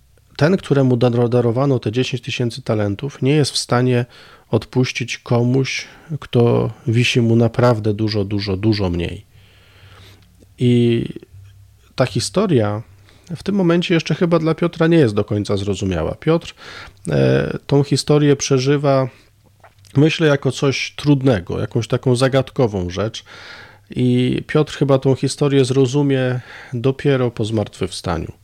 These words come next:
kiedy zobaczy, że Jezus jemu też to przebaczył. Kiedy zobaczy, że Jezus przebaczył mu właśnie coś niezwykle wielkiego.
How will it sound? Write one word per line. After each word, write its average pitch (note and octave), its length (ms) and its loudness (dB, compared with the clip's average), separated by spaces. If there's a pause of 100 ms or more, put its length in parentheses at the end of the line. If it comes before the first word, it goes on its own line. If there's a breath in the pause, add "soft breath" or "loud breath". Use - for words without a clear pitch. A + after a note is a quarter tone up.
(880 soft breath)
kiedy A2+ 280 0
zobaczy, C3 580 -2
że B2 180 0
Jezus A#2+ 400 0
jemu A#2 260 0
też A2+ 220 -4
to G#2+ 120 -6
przebaczył. G2 600 -6 (680)
Kiedy A#2+ 260 2
zobaczy, B2 540 -2
że A#2+ 420 -2
Jezus B2 380 0
przebaczył B2 640 0
mu B2+ 240 4
właśnie G#2+ 760 -4
coś - 360 -4
niezwykle A#2+ 640 0
wielkiego. G2+ 640 -6